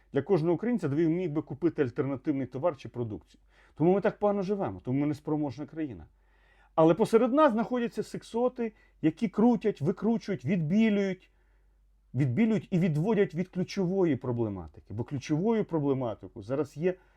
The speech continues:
влада з так званим верховним головнокомандуючим, без підпису якого не відбувається жодне призначення, без, е, підпису якого не чинний,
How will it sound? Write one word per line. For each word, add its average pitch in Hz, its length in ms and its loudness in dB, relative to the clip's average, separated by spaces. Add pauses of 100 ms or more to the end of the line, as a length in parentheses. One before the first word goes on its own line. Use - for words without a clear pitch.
(280)
влада 139 680 4 (580)
з - 60 -20
так 123 120 2
званим 139 360 2
верховним 156 580 2
головнокомандуючим, 151 1040 -2 (520)
без 117 180 -4
підпису 196 500 -2
якого 120 540 -2 (400)
не 117 80 -2
відбувається 123 580 0
жодне 202 340 -2
призначення, 117 840 -4 (880)
без, 123 480 0
е, 131 520 4
підпису 208 340 -4
якого 127 380 0
не 151 280 0
чинний, 190 580 -4